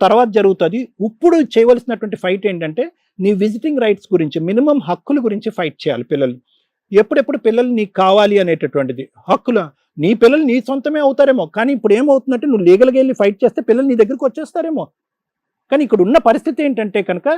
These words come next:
నువ్వే నా పిల్లలు నాకు అక్కర్లేదు, నాకు విజిటింగ్ రైట్స్ కావాలి, పిల్లల్ని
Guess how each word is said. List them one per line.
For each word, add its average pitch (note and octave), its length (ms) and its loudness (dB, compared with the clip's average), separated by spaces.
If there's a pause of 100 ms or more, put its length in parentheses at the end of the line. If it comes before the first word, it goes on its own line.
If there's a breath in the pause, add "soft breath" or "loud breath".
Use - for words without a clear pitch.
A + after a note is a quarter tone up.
(240)
నువ్వే G3 240 0
నా E4+ 120 2
పిల్లలు C4 380 2
నాకు G3 140 -2
అక్కర్లేదు, C4+ 420 -4
నాకు C4+ 260 -6
విజిటింగ్ D#4+ 400 -2
రైట్స్ D4+ 300 -4
కావాలి, G#3+ 280 -2
పిల్లల్ని C4 320 -2